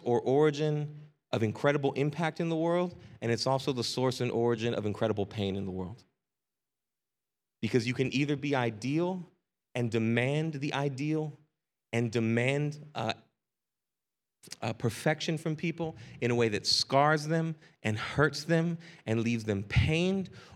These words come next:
or you can have an idealism that compromises and invites and is compassionate, that oftentimes, while not, while losing the exact vision of idealism that you started with, tends to make an impact in their lives down the road. It's not letting go of a vision,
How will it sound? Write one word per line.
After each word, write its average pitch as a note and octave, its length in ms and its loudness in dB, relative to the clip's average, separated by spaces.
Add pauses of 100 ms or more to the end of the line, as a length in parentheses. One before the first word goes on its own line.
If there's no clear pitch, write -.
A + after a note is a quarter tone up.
or C#3 460 4 (280)
you A2 100 -4
can B2+ 120 0
have C#3 240 -2
an D3 80 -4
idealism C3 800 0 (220)
that - 140 -6
compromises D3 960 0
and A2+ 160 -4
invites B2 600 -2
and A2+ 100 -4
is G#2 80 -4
compassionate, A2 720 -4 (240)
that B2 120 0
oftentimes, C3+ 680 -2
while A#2+ 200 0
not, B2+ 400 -2
while A2 200 2
losing D3 440 -2
the C3 120 0
exact A#2+ 500 -2
vision B2 420 0
of A2 100 0
idealism A#2 640 -2
that A2 160 -2
you A2+ 60 -8
started C3 460 -4
with, F#2 240 -8 (320)
tends B2+ 220 -4
to C3 60 -6
make B2 160 -2
an A#2 160 0
impact A2+ 480 -6 (140)
in B2+ 140 -2
their A#2 140 0
lives G#2+ 320 -2
down G2 180 -2
the G2 60 -6
road. F2 220 -8 (1500)
It's - 80 -12
not C3+ 140 0
letting C3+ 260 4
go D3+ 220 2
of C3+ 80 -2
a A2 60 -4
vision, G2 420 -6